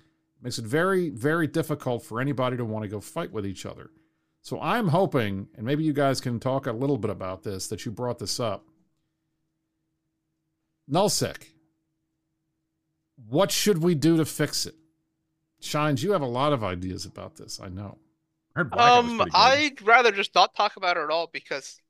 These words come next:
Speaker 3: even what we don't say can be construed as breaking N D A or leaking things. So,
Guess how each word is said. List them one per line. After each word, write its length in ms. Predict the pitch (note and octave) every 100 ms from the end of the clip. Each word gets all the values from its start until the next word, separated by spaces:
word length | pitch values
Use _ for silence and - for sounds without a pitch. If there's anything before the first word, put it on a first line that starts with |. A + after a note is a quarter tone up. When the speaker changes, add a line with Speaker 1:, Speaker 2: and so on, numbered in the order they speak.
| _
Speaker 3:
even 160 | - G#3+
what 160 | A3
we 180 | F3+ E3+
don't 300 | - E3 G#3+
say 320 | - - D3+ G#3+
can 180 | C3
be 120 | B2 A2+
construed 420 | A#2+ - - G2+
as 80 | G2+
breaking 460 | - A2 - G#2+
N 140 | G#2 G#2+
D 200 | A2 G#2
A 160 | G2+
or 120 | G2+
leaking 360 | G2+ G#2+ A2 A2+
things. 340 | - - F3 -
So, 220 | D3 B2+